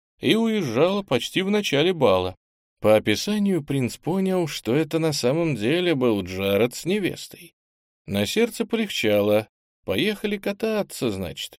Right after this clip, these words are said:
Ничего страшного. Но где тогда Николас? Анарион присмотреться к парню толком не успел. На переговорах вел в основном Ред. Свободное время Николас всегда проводил с женой.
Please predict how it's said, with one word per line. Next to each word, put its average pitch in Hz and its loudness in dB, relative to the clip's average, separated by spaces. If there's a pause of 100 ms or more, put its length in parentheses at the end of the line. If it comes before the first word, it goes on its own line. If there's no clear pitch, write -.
Ничего 190 0
страшного. 135 -4 (460)
Но 104 0
где 98 -2
тогда 117 2
Николас? - -4 (100)
Анарион 110 2
присмотреться 123 -4
к - -20
парню 147 0
толком 160 -2
не 151 0
успел. 151 -2
На 107 -2
переговорах 107 4
вел 165 0
в 196 -2
основном 143 0
Ред. 98 0
Свободное 147 0
время 208 0
Николас 95 -4
всегда 107 -2
проводил 120 0
с 151 -16
женой. 98 -10